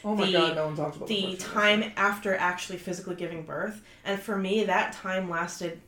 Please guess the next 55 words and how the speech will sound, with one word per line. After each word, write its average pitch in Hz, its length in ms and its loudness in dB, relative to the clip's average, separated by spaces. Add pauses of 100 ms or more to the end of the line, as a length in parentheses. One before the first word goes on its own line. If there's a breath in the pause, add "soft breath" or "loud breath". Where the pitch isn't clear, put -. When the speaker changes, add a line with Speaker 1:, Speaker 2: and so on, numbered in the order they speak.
(140)
Speaker 2:
almost 180 640 -2
two - 200 -4
and 190 80 -2
a 180 40 -4
half 165 320 -2
years. 165 200 -2
It 143 120 -8
took 214 200 -8
me 196 160 -2
two 196 160 -8
and 190 100 -4
a 180 40 -8
half 175 260 -10
years 175 140 -6
to 170 100 -10
physically, 175 720 -6 (240 loud breath)
mentally, 170 400 -4
and 165 80 -4
emotionally 156 440 -6
recover 147 400 -8
from 160 340 -2
that 147 280 -2
birth 156 380 -6
Speaker 1:
Yeah. 214 220 6
Speaker 2:
and 185 160 2
from 175 160 -2
that - 200 -4
Speaker 1:
I'm 214 200 2
still 247 160 2
Speaker 2:
pregnancy. - 20 4
Speaker 1:
not 220 180 4
mentally 151 300 0
recovered 143 280 0
from 147 100 -2
Speaker 2:
Right. - 80 8
Speaker 1:
that 139 120 2
birth. 139 200 -2
We 208 80 6
were 233 100 6
just 247 140 0
talking 214 260 8
about 180 180 6
what 160 120 4
we 175 100 6
had 175 140 2
to 170 80 -4
do 165 180 2
in 165 60 -4
order 160 160 2
to 151 60 -2
get 151 180 0
through 185 140 2
the 202 60 0
birth. 110 300 -4
Speaker 2:
Correct. - 380 -2